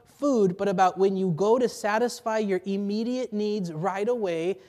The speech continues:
he goes, "You're glorifying only in yourself." I've had to teach, well, Kim and I consistently have to teach the kids that, um, instant gratification isn't the way to go. And so the smallest one, the seven-year-old,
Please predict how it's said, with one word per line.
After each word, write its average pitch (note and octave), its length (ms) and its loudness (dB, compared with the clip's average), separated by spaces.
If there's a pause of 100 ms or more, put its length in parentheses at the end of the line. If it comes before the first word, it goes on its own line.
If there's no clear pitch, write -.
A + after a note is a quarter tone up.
he G#3+ 100 -6
goes, F#3 280 -2
"You're F#3+ 80 2
glorifying F#3 760 -2
only F#3 300 -4
in F#3 80 -4
yourself." F#3 480 -4
I've F#3+ 100 -2
had G#3+ 140 0
to G3+ 80 0
teach, A3 380 -4
well, E3+ 260 2
Kim G#3+ 220 0
and F3+ 100 -4
I D#3+ 100 -2
consistently F3+ 600 -6
have E3+ 160 -8
to D#3+ 80 -6
teach G3 420 -6 (340)
the F3 80 -6
kids F3+ 460 0
that, D#3+ 480 -2 (100)
um, D#3+ 240 -4
instant F#3+ 380 -4
gratification E3+ 720 -6
isn't D3 260 -10
the D3+ 80 -12
way C#3 140 -10
to C3+ 80 -12
go. C3 380 -8 (280)
And D#3+ 180 -10
so D3+ 360 -6
the C#3+ 100 -10
smallest F3 540 -6
one, C#3 160 -8
the D3 80 -12
seven-year-old, D3 640 -8